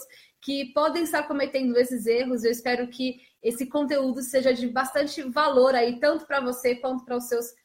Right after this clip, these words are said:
amigos, tá bom? Jefferson de Osasco. Eu sou de Osasco, Jefferson. Nasci em Osasco. <laughs> Meu conterrâneo.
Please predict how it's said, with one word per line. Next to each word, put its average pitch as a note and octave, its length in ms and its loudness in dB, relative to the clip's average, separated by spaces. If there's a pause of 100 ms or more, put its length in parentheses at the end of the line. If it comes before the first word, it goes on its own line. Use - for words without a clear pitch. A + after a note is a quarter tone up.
(120)
amigos, - 580 -4
tá F#3+ 120 -2
bom? C#4+ 260 2 (240)
Jefferson E4+ 640 2
de D#4+ 100 0
Osasco. D4+ 760 4
Eu F#4+ 120 2
sou G#4 160 -4
de C5 80 4
Osasco, A#4 460 2
Jefferson. G#3+ 520 0
Nasci B3 340 -4
em D#4 80 -2
Osasco. D4 600 0 (460)
<laughs> - 480 -6
Meu C#4 200 6
conterrâneo. D4 1000 4